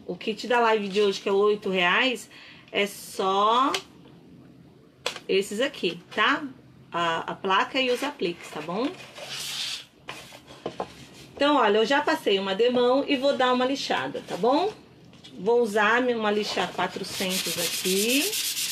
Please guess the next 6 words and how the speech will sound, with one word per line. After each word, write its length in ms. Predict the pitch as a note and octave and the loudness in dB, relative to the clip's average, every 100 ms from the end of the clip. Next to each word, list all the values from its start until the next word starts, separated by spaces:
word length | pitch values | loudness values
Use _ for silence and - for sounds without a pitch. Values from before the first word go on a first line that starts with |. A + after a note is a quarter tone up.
| - - - - - - - - - D3 | -4 -4 -4 -6 -6 -4 -4 -6 -4 -4
Ó. 140 | C#3+ - - - - - - - - - - - - - - - - - - - - - - - - - - - - - - - - - - - - - - - - - - - - - - - - - | -4 -4 -6 -4 -4 -4 -4 -4 -4 -4 -6 -8 -8 -6 -6 -6 -6 -6 -8 -10 -8 -8 -8 -8 -6 -6 -4 -4 -4 -8 -12 -16 -20 -20 -20 -20 -18 -18 -18 -18 -18 -10 -8 -6 -6 -8 -10 -8 -8 -6
Só 80 | G#3+ | -2
pra 120 | A3 | -2
tirar 320 | - A3+ F#3+ | 0 0 2
as 60 | F#3 | 2
rebarbinhas, 840 | F#3+ F3+ D#3+ E3 E3 F#3 A3+ D4 | 0 0 0 0 -4 -2 0 0